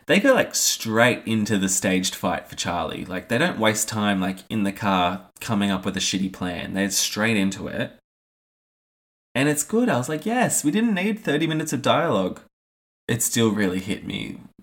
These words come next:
with what she did to Charlie. Like, poor Charlie. She's su-, she was such a bitch to him in that scene. Ah. My heart goes out. When she was like, "I'll be stuck here like Mum," I was like, "You,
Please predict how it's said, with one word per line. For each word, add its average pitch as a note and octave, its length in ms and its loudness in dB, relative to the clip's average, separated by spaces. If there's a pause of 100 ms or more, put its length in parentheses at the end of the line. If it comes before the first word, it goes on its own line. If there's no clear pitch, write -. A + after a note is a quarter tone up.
(380)
with G2 400 0
what F#2 160 0
she - 140 -2
did F#2+ 160 -2
to - 60 -8
Charlie. F#2 380 -4
Like, A#2+ 160 -4
poor A3 260 4
Charlie. F2+ 880 -2 (840)
She's E3+ 240 -2
su-, - 220 -2
she F#3 160 0
was F#3+ 100 2
such G3 300 0
a G3 40 -6
bitch F3+ 280 -6
to F3+ 100 -6
him F3 100 -8
in F3 80 -6
that F3 180 -4
scene. D3 580 -2
Ah. E3+ 400 0 (1600)
My C#3+ 100 -4
heart D3 380 -2
goes C3 200 0
out. B2 380 2 (260)
When C#3+ 140 0
she D3+ 140 -2
was D#3 120 -4
like, C3+ 280 0 (200)
"I'll B2 120 2
be B2+ 80 0
stuck - 460 0
here A#2+ 200 2
like F#2+ 260 0
Mum," G2 320 2
I - 100 -2
was A2 120 -2
like, B2+ 260 -4
"You, D3 340 -2